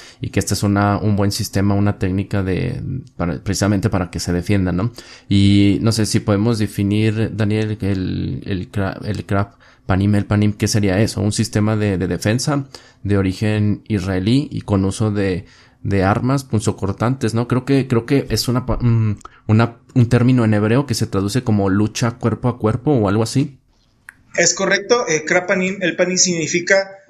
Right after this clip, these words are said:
Speaker 2: lucha cuerpo a cuerpo o combate cuerpo a cuerpo. Tiene varias vertientes, o bueno, tiene dos vertientes grandes, que es, eh, enfocado a las fuerzas especiales israelitas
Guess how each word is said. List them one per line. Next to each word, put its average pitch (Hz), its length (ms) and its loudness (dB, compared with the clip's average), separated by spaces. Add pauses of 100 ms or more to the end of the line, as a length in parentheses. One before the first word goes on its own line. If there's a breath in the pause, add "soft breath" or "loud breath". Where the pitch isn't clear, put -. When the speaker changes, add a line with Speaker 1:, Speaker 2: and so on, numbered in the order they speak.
Speaker 2:
lucha 202 460 2
cuerpo 180 300 0
a 165 100 -4
cuerpo 180 240 2 (100)
o - 380 2
combate 165 580 2
cuerpo 170 280 0
a 175 100 -4
cuerpo. 196 640 2 (380)
Tiene 185 380 2
varias 190 580 2
vertientes, 220 1040 2
o 156 80 6
bueno, 160 240 2
tiene 175 240 2
dos 185 260 2
vertientes 185 540 0
grandes, 208 640 2 (500)
que 151 400 2
es, - 460 2
eh, 160 240 0
enfocado 170 1080 0
a 156 120 0
las 151 180 2
fuerzas 175 400 0
especiales 175 960 0
israelitas 151 960 0